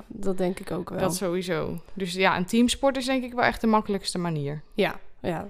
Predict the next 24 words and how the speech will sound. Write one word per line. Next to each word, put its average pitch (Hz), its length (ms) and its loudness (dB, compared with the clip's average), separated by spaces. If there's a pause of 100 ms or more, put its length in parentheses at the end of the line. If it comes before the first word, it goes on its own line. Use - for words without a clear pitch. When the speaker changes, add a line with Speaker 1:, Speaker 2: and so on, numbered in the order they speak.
(140)
Speaker 1:
dat 185 180 -6
sowieso. 185 580 0 (1200)
Speaker 2:
Ja. 185 340 0 (640)
Ehm, 202 540 4 (1000)
dus 202 200 4
ja, 202 300 8 (120)
ik, 190 220 -2
ik - 200 -4
snapte 220 320 2
wel 226 200 8
dat 226 340 0
toen 220 160 4
mijn 208 140 6
relatie, 196 580 6
zeg 196 160 -4
maar, 196 160 2
kapot 202 320 -2
ging, 196 180 2
dat 190 140 4
ik 185 160 -4 (300)
hun 208 120 8
niet 214 140 8
meer 196 140 4
sprak. 190 460 2